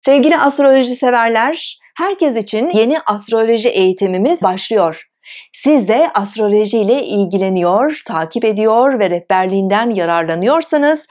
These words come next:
ve öğrenmek istiyorsanız sizi de eğitimlerimize bekliyoruz.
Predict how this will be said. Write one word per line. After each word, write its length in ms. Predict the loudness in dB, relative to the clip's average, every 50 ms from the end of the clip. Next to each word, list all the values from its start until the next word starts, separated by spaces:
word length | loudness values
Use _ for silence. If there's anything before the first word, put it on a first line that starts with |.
| -20 -20 -20 -8 0 2
ve 80 | 4
öğrenmek 440 | 4 4 4 4 2 2 0 0 -2
istiyorsanız 800 | -2 -6 -2 0 2 2 2 0 -2 -4 -2 -2 -2 -2 -4 -8 _ _ _
sizi 300 | -4 0 2 2 2 2
de 60 | 2
eğitimlerimize 840 | 2 2 2 2 2 0 -2 -2 -2 -2 -2 -2 -2 0 0 0 2
bekliyoruz. 600 | 0 0 0 0 0 0 0 -2 -6 -12 -16 -18